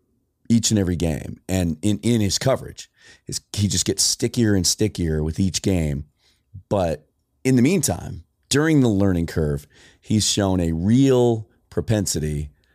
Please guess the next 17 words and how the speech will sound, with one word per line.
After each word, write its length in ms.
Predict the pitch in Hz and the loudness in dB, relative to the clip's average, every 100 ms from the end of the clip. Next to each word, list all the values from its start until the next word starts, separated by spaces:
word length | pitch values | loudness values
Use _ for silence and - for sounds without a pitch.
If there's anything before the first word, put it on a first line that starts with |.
| _ | _
to 320 | - 92 78 73 | -2 0 0 -2
create 340 | - 85 73 | -2 0 0
turnovers. 600 | - 73 - - 82 - _ - | -4 -6 -6 -12 -14 -16 _ -4
And, 480 | 82 78 76 78 | -2 0 -2 -2
uh, 120 | 73 73 | -4 -4
I 60 | |
think 180 | - 90 | -4 -4
he 100 | 85 | -4
has 160 | 80 - | -4 -6
four 240 | 104 101 | -2 -2
forced 420 | - 92 87 - | -2 -4 -4 -4
fumbles, 480 | - 139 139 135 127 | -2 0 2 0 0
which 160 | 120 - | -2 0
leads 300 | 131 113 - | 2 0 0
the 80 | |
league. 420 | 113 117 110 101 90 - - - - | 2 4 4 2 -4 -16 -20 -20 -8
Um, 560 | 92 87 82 82 80 | -2 0 0 0 -2